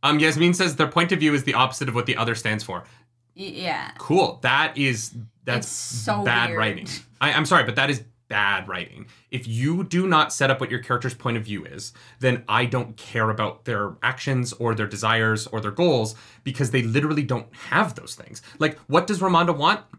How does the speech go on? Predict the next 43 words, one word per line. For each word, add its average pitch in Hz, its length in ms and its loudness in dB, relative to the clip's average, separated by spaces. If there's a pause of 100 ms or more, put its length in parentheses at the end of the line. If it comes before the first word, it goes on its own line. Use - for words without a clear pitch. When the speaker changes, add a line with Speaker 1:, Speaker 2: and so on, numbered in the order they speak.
(220)
Speaker 1:
T-, - 140 -16
for 165 140 -2
the 143 100 -2
tower 196 500 2
to 196 80 -2
be 180 120 0
whole, 185 500 0
I 139 100 0
Speaker 2:
She 113 160 -4
Speaker 1:
guess? 156 160 4
Speaker 2:
wants 294 220 2
to 302 80 -4
be 262 120 0
better 247 320 2
than 233 180 -2
Lelaine. 196 520 -2 (440)
That's, 240 340 2
that, 247 200 4
that's 247 120 6
Speaker 1:
Sure. 254 120 6
Speaker 2:
literally, 254 480 6
like, 226 280 2
and 233 120 2
Lelaine 240 320 2
is 240 100 -2
like, 226 240 0
"I 233 200 4
wanna 185 180 -4
be 196 80 -4
better 220 260 0
than 220 140 -2
Ramonda." 208 640 2
<laughs> - 0 -
Like, 254 240 2 (180)
Speaker 1:
Sure, 202 340 2
I'm 156 140 2
glad 156 320 4
we've 170 160 -4
devoted 147 380 2
five 143 520 2
novels 120 500 -2
to - 100 -14
that - 260 -18